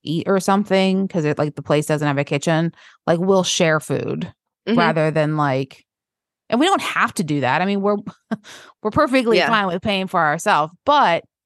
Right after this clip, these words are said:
Speaker 1: like I said, when I think whenever you ha-, whenever you know that you're pay-, wanna pay for, like, a house or whatever, you know, it's just like, "Well, do I really need this, or do I wanna send,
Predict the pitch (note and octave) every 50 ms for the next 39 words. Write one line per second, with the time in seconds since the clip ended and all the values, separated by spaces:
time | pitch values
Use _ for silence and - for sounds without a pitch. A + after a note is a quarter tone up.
0 | _ - G3+ G3+ A3 G#3+ - B3 A#3 A3+ G3 G3 G3 F3 F3+ F#3 - G#3+ G3+ F#3+
1 | G3 G3+ G3+ F#3+ F3 F#3 F3 F3 E3 E3 E3+ F3 - D#3+ - - D3+ E3 E3+ E3+
2 | E3+ E3 E3 E3+ F3+ F3 E3+ E3 D#3+ E3+ E3 E3 E3+ D#3+ G2 E2+ D#3 C#3+ - -
3 | - D#3+ E3 D3+ - - D3 E3+ E3 D#3 D3 - - - E3+ E3+ D#3 D3 D#3 D#3
4 | - - D#3 D3 D3 D3+ D#3 C#3 C#3 C3 - C#3 C#3+ C#3+ E3+ G3 G3+ F#3+ E3+ E3
5 | E3 E3+ F#3 F3+ - - D#3+ D3 C#3 C#3+ D3+ C#3+ D3 D3 C3 C#3 E3 F#3 E3+ C#3+
6 | C3+ C3+ C3+ D#3 D#3+ _ _ _ _ _ _ _ _ _ _ - G3+ F#3+ E3+ D3
7 | D3+ D3+ B2+ D3+ E3 - D#3+ E3 D#3 - E3 D3+ C#3+ - C#3 D#3+ D3 D3+ D3 D3
8 | D#3 D#3+ G3 G#3 G#3+ A3 A3+ A3+ A3+ A3+ G#3 A#3 A#3 A3+ A3+ A3+ - F3+ F3 D#3+
9 | F3 E3 D#3 D3+ D#3+ D#3+ E3 E3 D#3+ D#3+ D#3 D#3 - - F3+ E3+ D#3+ D#3 D#3+ D3
10 | - -